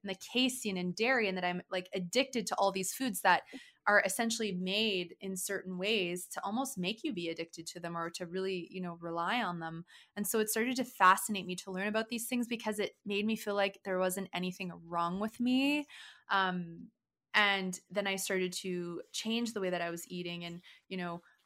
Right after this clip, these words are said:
for me, I, I decided to go gluten and dairy free because I just felt a lot better without them. My mental clarity was better. It took me dozens of attempts to cut out refined sugar, but I felt for me that I had to because it just felt like if I don't cut out the refined sugar, I don't know how I'm gonna be able to stop this.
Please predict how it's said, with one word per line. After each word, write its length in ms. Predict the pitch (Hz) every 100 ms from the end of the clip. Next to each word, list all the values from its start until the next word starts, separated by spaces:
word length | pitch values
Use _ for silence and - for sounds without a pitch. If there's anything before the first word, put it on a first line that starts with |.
| -
for 120 | 202
me, 160 | 202
I, 200 | 190 180 -
I 80 | 185
decided 540 | 180 - 196 208 196
to 100 | 190
go 180 | 180 170
gluten 300 | 170 165 170
and 120 | 175
dairy 220 | 170 170
free 180 | 175 175
because 260 | 175 180 180
I 60 |
just 200 | 180 180
felt 240 | - 202 214
a 60 |
lot 160 | 185 165
better 180 | 170 170
without 300 | 175 196 196
them. 80 | 170
My 100 | 170
mental 300 | 175 202 185
clarity 380 | - 165 165 160
was 160 | 160
better. 340 | 170 165 165 170 - - -
It 140 | 196
took 180 | - 330
me 120 | 311
dozens 360 | 240 220 214 214
of 80 | 202
attempts 360 | 196 202 190
to 100 | 208
cut 180 | 180 196
out 100 | 180
refined 380 | 185 190 175 180
sugar, 260 | 185 185
but 160 | 196 196
I 120 | 190
felt 280 | 185 214 208
for 80 | 262
me 140 | 254
that 140 | 240 214
I 160 | 180
had 420 | 180 - 165 175 180
to 300 | 262 277 294 - -
because 280 | 233 226 214
it 160 | 196 175
just 380 | 208 208 -
felt 260 | - 214 208
like 200 | 202 196
if 100 | 190
I 80 | 190
don't 260 | 185 190 190
cut 120 | 214
out 160 | 190 190
the 60 |
refined 480 | 196 185 202 185 190
sugar, 260 | 196 180 190
I 100 | 185
don't 280 | 170 180 -
know 100 | 185
how 180 | 180 180
I'm 120 | 180
gonna 160 | 180
be 100 | 170
able 120 | 175 170
to 80 |
stop 560 | - - - 160 165 -
this. 520 | 240 302 370 - -